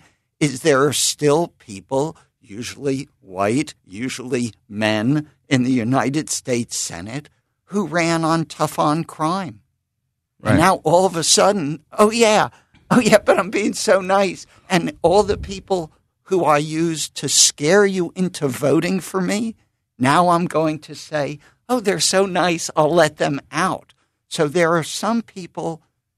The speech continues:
Speaker 1: maybe some sincerely believe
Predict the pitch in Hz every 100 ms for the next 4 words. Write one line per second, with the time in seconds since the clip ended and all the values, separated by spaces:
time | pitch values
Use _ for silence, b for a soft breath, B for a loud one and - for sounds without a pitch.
0 | _ 170 214 285 254 - 196 190 - 156
1 | 135 - - - 165 156 175 190 175 185
2 | 190 202 208 185